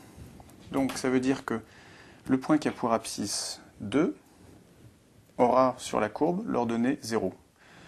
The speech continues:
Donc cette ordonnée-là correspond à l'ordonnée de C F,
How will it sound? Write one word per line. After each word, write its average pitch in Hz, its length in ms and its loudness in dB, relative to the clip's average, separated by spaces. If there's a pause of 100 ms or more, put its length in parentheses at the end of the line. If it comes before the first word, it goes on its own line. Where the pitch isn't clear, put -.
(760)
Donc 110 380 -6 (100)
cette - 240 -6
ordonnée-là 113 640 -2
correspond 131 380 -2
à - 20 2
l'ordonnée 120 320 0
de 139 60 -10
C 107 240 -6
F, - 220 -16